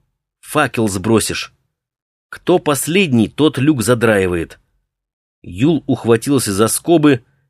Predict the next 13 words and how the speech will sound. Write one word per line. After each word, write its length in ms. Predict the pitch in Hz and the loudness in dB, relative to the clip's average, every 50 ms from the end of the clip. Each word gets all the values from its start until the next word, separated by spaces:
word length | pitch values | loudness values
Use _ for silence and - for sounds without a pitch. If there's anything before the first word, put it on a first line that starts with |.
| _ _ _ _ | _ _ _ _
и 180 | - 160 151 120 | -6 -4 -4 -4
исчез 360 | - - - - 139 123 - | -4 -4 -2 -2 -2 -2 -2
в 100 | - - | -6 -6
колодце. 640 | - 113 113 110 104 92 - - - - 80 - - _ _ _ _ _ _ _ _ _ _ _ _ _ _ _ _ _ _ _ _ - | -2 0 0 2 2 0 -2 -4 -6 -6 -8 -8 -10 _ _ _ _ _ _ _ _ _ _ _ _ _ _ _ _ _ _ _ _ -12
Ильмар 520 | - 101 101 104 113 135 156 170 160 143 | -8 -4 0 2 2 2 2 2 0 -2
шагнул 480 | - - - 127 107 101 120 135 135 - | -4 -4 -2 -2 -2 0 2 2 2 2
к 80 | - | 0
отверстию 640 | 107 - - 110 135 151 135 127 - - 123 120 113 | -2 -4 -2 0 0 0 0 -2 -4 -4 -4 -4 -4
в 120 | - - - | -4 -8 -8
полу. 460 | _ 113 113 113 110 104 90 - - _ _ _ _ _ _ _ _ _ _ _ _ _ _ _ _ _ _ _ _ _ _ _ _ _ | _ 0 0 2 2 0 0 -2 -6 _ _ _ _ _ _ _ _ _ _ _ _ _ _ _ _ _ _ _ _ _ _ _ _ _
«Башмачник 880 | - - - 85 - - 104 107 117 120 - - 107 95 82 - _ _ _ _ _ _ _ _ _ _ _ _ | -12 -8 -8 -6 -4 -2 0 0 2 0 0 -2 -2 -2 -2 -4 _ _ _ _ _ _ _ _ _ _ _ _
всё 320 | - - - - 131 143 | -12 -8 -2 2 2 2
понял». 500 | 131 - 117 107 101 92 85 73 67 - | 2 0 0 0 0 0 -2 -4 -8 -12